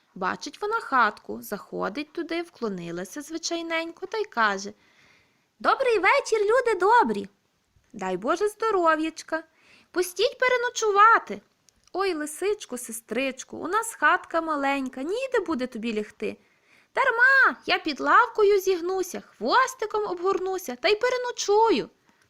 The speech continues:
Хазяїн каже: "Добре, ночуй. А де ж я свою курочку подіну?" "Пусти її під піч".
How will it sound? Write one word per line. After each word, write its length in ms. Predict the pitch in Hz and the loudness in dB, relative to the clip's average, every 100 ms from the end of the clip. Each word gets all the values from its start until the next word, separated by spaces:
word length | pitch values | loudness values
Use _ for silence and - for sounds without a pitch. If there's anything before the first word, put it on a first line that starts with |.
| _ _ _ _ | _ _ _ _
Хазяїн 540 | - 185 180 175 196 254 | -12 -8 -4 -2 -2 -4
каже: 440 | 349 349 359 220 | 0 0 0 -6
"Добре, 500 | 190 247 339 349 262 | -8 -2 -2 -2 -4
ночуй. 540 | 240 262 - 339 359 262 _ _ - - | -4 -6 -6 -4 -4 -4 _ _ -20 -10
А 80 | 233 | -2
де 100 | 277 | 0
ж 180 | 554 554 | 2 2
я 60 | |
свою 340 | 523 508 523 508 - | 0 2 2 2 4
курочку 480 | 392 415 403 - | 4 4 2 -2
подіну?" 600 | 427 427 415 381 415 415 415 _ _ _ _ _ | 0 0 2 2 2 -2 -6 _ _ _ _ _
"Пусти 380 | 254 - - | -10 -10 -6
її 300 | 190 196 233 | -4 -4 -6
під 280 | 320 392 392 | -4 -4 -4
піч". 360 | - 554 554 | -10 -10 -10